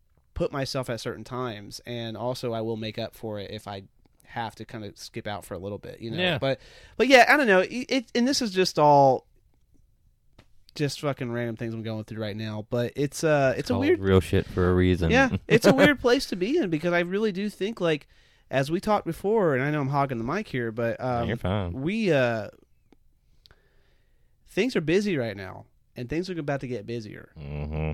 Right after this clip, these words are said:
Speaker 1: And that's the place where you kinda just start seeing, like, you don't know what that picture looks like at the end, but I swear to God, I feel like it's, it's, it's op-, like,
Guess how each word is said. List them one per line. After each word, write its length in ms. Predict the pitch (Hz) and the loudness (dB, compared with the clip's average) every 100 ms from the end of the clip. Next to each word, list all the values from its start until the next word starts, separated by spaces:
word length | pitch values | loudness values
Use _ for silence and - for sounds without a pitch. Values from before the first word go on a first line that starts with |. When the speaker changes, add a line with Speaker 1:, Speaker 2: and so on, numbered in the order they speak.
| 127 | -2
Speaker 1:
And 180 | 131 147 | 0 2
that's 360 | 185 240 - | 2 0 -4
the 120 | - | -12
place 460 | 233 - 180 170 - | -12 -4 -2 -2 -4
where 100 | 135 | -6
you 140 | 131 | -8
kinda 340 | 151 170 190 220 | -10 -14 -14 -14
just 180 | 202 - | -14 -14
start 300 | 185 185 - | -14 -16 -12
seeing, 400 | - 160 170 165 | -10 -6 -6 -8
like, 160 | 147 143 | -10 -12
you 80 | |
don't 320 | 143 165 208 208 | -10 -8 -8 -8
know 100 | 214 | -8
what 140 | 202 | -8
that 200 | 190 - | -10 -8
picture 380 | - 170 - 170 | -10 -10 -10 -8
looks 340 | 110 117 - | -6 -8 -6
like 160 | 208 208 | -8 -6
at 120 | 214 | -8
the 160 | 240 233 | -8 -6
end, 300 | 240 247 247 _ _ _ _ _ _ _ _ _ _ | -6 -6 -10 _ _ _ _ _ _ _ _ _ _
but 120 | - | -12
I 340 | 127 135 117 104 | -10 -14 -16 -18
swear 520 | - - - 117 160 | -18 -16 -14 -10 -6
to 80 | 160 | -6
God, 300 | 147 143 131 | -6 -4 -4
I 80 | 110 | -8
feel 280 | - 135 127 | -8 -6 -4
like 200 | 117 - | -4 -6
it's, 260 | 117 - - | -10 -10 -12
it's, 380 | 117 113 - - _ | -10 -10 -14 -20 _
it's 220 | - 131 | -10 -8
op-, 240 | - 151 - _ _ _ | -2 -2 -4 _ _ _
like, 260 | 127 131 | -10 -10